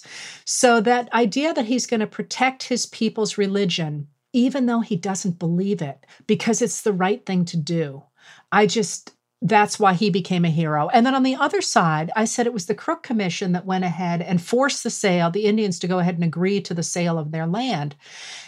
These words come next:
And that sounds completely counterintuitive. Like, why would I say that's a heroic thing to do? Well, Crook has a long history as a person who fought Indigenous Americans, but he recognized, I think,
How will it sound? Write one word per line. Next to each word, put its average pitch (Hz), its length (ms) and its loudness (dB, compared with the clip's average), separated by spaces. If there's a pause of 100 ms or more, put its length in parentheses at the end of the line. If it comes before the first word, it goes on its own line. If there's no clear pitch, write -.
And 233 160 6
that 269 140 6
sounds 226 300 4
completely 240 480 2
counterintuitive. 196 840 0
Like, 160 180 0
why 180 340 6
would 214 180 2
I 180 80 2
say 175 260 2
that's 165 320 0
a 180 60 -2
heroic 160 400 0
thing 156 220 -4
to 147 80 -2
do? 180 260 -2
Well, 170 180 -2
Crook 294 520 0 (220)
has 185 140 -2
a 202 80 4
long 190 380 6
history 151 720 -2 (420)
as 156 540 2
a 160 100 -2
person 175 400 -2
who 160 120 2
fought 160 280 0
Indigenous 156 500 -2
Americans, 147 640 -4
but 170 280 -4
he 202 400 -4
recognized, 208 840 -2
I 165 140 -2
think, 143 560 -8